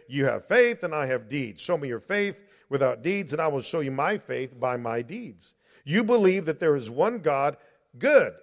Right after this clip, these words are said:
Even the demons believe that and shudder." Whoa.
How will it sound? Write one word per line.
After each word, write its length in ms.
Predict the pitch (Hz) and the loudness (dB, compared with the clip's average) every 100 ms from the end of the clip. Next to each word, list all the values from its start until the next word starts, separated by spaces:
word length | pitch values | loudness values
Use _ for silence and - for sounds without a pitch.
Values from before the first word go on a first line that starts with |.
| - | -10
Even 260 | 170 185 | -6 -4
the 80 | 180 | -6
demons 400 | 156 240 214 143 | -6 -6 -6 -8
believe 360 | 110 143 147 131 | -8 -6 -6 -4
that 260 | 139 147 - | -4 -4 -6
and 200 | 123 113 | -10 -10
shudder." 420 | - 160 120 98 | -6 -4 -4 -6
Whoa. 680 | 110 190 220 190 135 104 | -2 4 6 4 0 -6